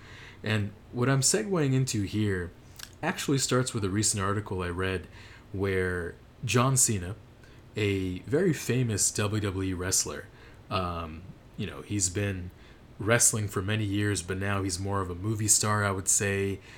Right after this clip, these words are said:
I think he's been on some T V shows. He's hosting Wipeout or whatever. Um, in some context, he referred to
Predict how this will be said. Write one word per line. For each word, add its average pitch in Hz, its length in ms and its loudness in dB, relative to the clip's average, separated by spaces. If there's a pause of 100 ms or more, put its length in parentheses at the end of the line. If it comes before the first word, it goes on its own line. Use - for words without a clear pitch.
(160)
I 80 100 -8
think 104 200 -2
he's 92 180 -2
been 98 160 -2
on 95 140 -4
some 90 200 -2
T 107 240 -4
V 98 120 -2
shows. 98 380 0
He's 90 160 -2
hosting 98 640 0 (360)
Wipeout 101 560 0
or 95 80 -2
whatever. 95 500 -4 (600)
Um, 98 500 -2 (640)
in 131 160 4
some 220 240 4
context, 156 760 0 (140)
he 104 600 -2
referred 170 600 -2
to 87 480 -4